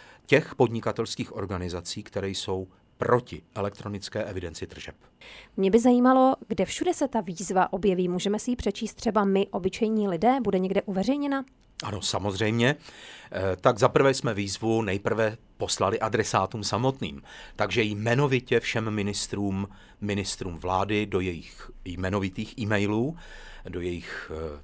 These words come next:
Speaker 1: tedy těch osobních e-mailových, eh, schránek. Dále jsme ji rozeslali samozřejmě jmenovitě všem poslancům koaličním.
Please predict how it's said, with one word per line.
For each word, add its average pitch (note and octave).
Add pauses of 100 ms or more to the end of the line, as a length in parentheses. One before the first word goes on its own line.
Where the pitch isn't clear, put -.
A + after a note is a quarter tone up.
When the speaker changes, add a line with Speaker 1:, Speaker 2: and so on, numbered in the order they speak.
(220)
Speaker 1:
tedy F2
těch -
osobních A2
e-mailových, G2+
eh, E2+
schránek. G#2+ (400)
Dále A2
jsme C3+
ji B2+
rozeslali A#2+
samozřejmě A#2
jmenovitě B2
všem A2+
poslancům G#2+
koaličním. A2+